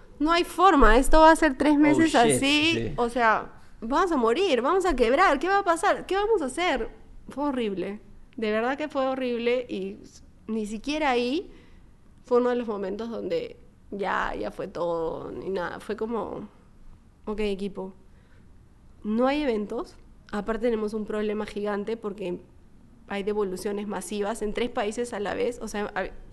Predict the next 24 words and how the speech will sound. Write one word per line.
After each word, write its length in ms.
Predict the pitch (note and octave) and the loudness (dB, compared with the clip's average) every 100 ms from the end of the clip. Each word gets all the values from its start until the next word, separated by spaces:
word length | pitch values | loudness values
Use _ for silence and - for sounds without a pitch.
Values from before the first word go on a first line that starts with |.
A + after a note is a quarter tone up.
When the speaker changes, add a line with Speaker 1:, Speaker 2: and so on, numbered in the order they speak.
| - | -6
Speaker 1:
habíamos 340 | F3+ B3 A3 | 0 0 0
manejado 320 | G3+ F#3 A3 | -2 -2 -2
devoluciones 840 | A3+ A3+ G3 F#3+ G#3+ G3 G#3 D4 A2 | 0 -2 -4 -6 -4 -4 -4 -6 -2
Speaker 2:
Me 120 | G#2+ | 2
mato. 340 | A2 G#2+ G#2 | 2 2 -2
Speaker 1:
de 120 | E3 | 0
un 120 | D#4+ D#4 | 2 4
evento, 640 | C4+ C4 C#4 C#4 C4 G#3+ | 6 6 6 4 2 0
de 160 | G3 F#3+ | 0 0
dos, 380 | G#3 A#3+ B3 G#3+ | 2 2 2 0
de 120 | G3 | -2
tres, 380 | A3+ A#3+ G#3 - - _ - - | 0 2 0 -6 -20 _ -20 -6
pero 260 | G#3 G3+ G3+ | -2 -2 2
todos 400 | C#4+ D4+ D#4 C#4 | 2 2 0 -2
a 60 | |
la 140 | A3+ F#3+ | -2 -2
vez 320 | G#3+ F4+ - | -2 -4 -6
y 140 | - A3+ | -6 -4
en 120 | G#3+ | -2
tres 200 | A#3 C#4 | -2 -2
países 440 | D4 C4 B3+ C#4+ | -2 -2 -2 -4
a 80 | C4+ | -6
la 140 | G#3+ A3+ | -6 -4
vez, 380 | A3+ C4 D4+ | -2 -4 -6